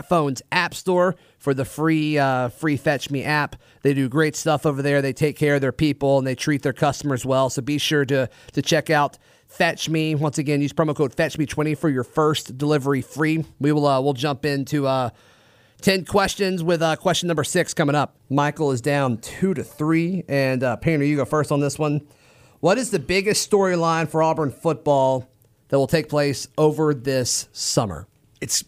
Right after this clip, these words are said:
Speaker 2: offensive line, because I think every other piece is there for Auburn. Skill position, you return just about everybody. Running back, we just talked about how ridiculous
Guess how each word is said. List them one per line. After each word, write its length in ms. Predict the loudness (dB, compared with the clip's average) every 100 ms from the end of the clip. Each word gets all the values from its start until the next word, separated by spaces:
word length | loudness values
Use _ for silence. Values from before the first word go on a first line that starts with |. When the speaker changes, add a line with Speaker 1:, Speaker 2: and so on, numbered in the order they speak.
| -2
Speaker 2:
offensive 460 | -2 0 0 0
line, 320 | -2 -2 -2 -6 -12 -6
because 300 | 2 4 4
I 100 | 2
think 240 | 2 2
every 320 | 2 6 6
other 200 | 6 4
piece 340 | 2 0 0 0
is 160 | 0
there 240 | -2 -4 -6
for 220 | -8 -10
Auburn. 260 | -10 -16 -20 _ -6
Skill 300 | 2 6 6
position, 440 | 6 4 2 2
you 80 | 2
return 400 | 2 2 2 2
just 320 | -2 -2 -2
about 200 | 0 0
everybody. 560 | 2 0 0 0 -2 -6 _ _ -8
Running 320 | 0 2 4
back, 240 | 2 0 0
we 80 |
just 180 | 0 2
talked 220 | 4 2
about 160 | 0 0
how 100 | 0
ridiculous 960 | 0 -4 -8 -4 -2 -2 -2 -4 -4